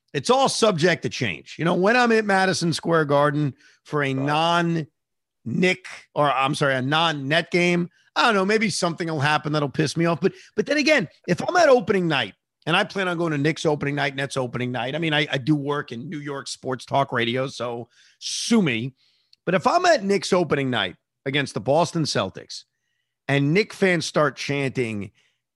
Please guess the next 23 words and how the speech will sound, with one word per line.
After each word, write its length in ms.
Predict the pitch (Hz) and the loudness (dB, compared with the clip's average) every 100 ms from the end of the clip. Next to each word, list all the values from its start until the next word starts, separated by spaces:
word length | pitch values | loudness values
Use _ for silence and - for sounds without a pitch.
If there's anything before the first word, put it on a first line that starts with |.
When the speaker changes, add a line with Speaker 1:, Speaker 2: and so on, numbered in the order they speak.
| - | -2
Speaker 1:
F 240 | 202 - | -2 -2
K 320 | - 190 175 | -2 0 2
D 580 | 156 139 143 139 135 135 | 2 0 0 0 -2 -6
or 200 | - 113 | -8 -10
"Brooklyn 640 | 101 - 151 202 - 170 143 | -10 0 2 2 0 -2 -2
sucks" 540 | - - 143 135 - | -6 0 2 2 0
or 40 | 147 | -2
whatever, 540 | 180 220 147 65 - _ _ _ _ _ _ - | 2 2 2 -4 -20 _ _ _ _ _ _ 2
that 200 | 320 403 | 4 4
won't 200 | 403 311 | 4 4
even 240 | 214 151 | 4 0
bother 360 | 131 127 107 95 | 0 0 0 -4
me, 260 | 85 67 _ _ - | -10 -16 _ _ 0
'cause 160 | 240 | 2
I, 100 | 277 294 | 2 2
I'll 140 | 202 | -2
be 180 | 190 220 | -2 0
like, 280 | 233 220 - | 2 0 -2
"Thank 460 | - 208 330 - | 0 2 2 -2
you. 220 | - 254 - _ _ _ _ _ _ | -6 -6 -10 _ _ _ _ _ _
I 180 | 123 147 | -10 -6
appreciate 360 | 190 214 220 | -2 0 2
Speaker 2:
Compliment. 480 | 226 165 120 95 - | 2 0 0 -2 -12